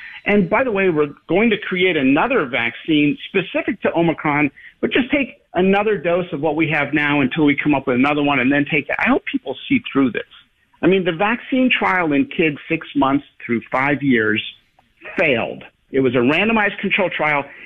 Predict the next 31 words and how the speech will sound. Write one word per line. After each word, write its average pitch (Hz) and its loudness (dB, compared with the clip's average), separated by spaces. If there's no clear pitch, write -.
It 160 0
failed. 127 0
There 120 4
was 120 2
no 156 4
difference. 170 -6
And 156 -2
instead 180 0
of 262 -2
saying, 208 2
"Hey, 175 2
let's 139 -2
scrap 165 -4
this 160 0
and 139 4
move 147 4
on 156 2
and 131 0
try 147 -2
something 151 0
different," 156 0
what 175 -2
they 185 2
did 170 2
is 151 0
they 147 2
told 190 -2
the 220 0
F 185 -2
D 156 0
A, 123 0